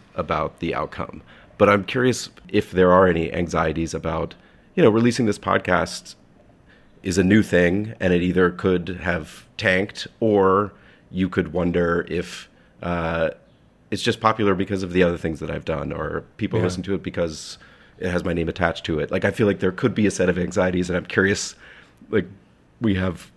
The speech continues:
Speaker 1: writers on who a lot of them have all variety of anxieties that fuel their,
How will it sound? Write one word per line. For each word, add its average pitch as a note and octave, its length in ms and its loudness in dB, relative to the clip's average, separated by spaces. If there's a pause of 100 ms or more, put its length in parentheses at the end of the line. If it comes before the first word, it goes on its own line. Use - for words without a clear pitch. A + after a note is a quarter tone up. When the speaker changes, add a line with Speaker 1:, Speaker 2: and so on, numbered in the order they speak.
(140)
Speaker 1:
writers G2+ 360 6
on F#2 220 4
who F#2 260 0
a G2 60 -4
lot F#2 200 2
of F2 80 -4
them E2+ 140 -2
have E2+ 480 -6 (480)
all F#2 180 2
variety F2 420 -2
of E2+ 120 -4
anxieties F2+ 480 -4
that - 120 -8
fuel F2+ 280 -2
their, F2+ 320 -4